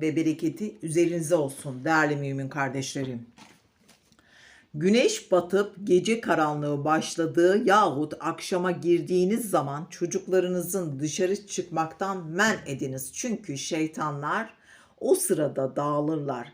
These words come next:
Gecede bir saat geçince de dışarıdaki çocuklarınızı evlerinize koyunuz. O zaman Allah'ın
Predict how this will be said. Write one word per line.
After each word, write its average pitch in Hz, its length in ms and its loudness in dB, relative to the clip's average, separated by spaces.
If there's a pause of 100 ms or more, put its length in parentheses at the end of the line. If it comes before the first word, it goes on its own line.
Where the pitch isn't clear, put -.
Gecede 190 500 4
bir 196 140 -4
saat 185 520 -2
geçince 165 580 0
de 139 180 -2
dışarıdaki 165 840 -2
çocuklarınızı 156 1040 -4 (480)
evlerinize 180 840 4
koyunuz. 139 560 -4
O 202 140 2
zaman 143 480 -2
Allah'ın 151 560 -2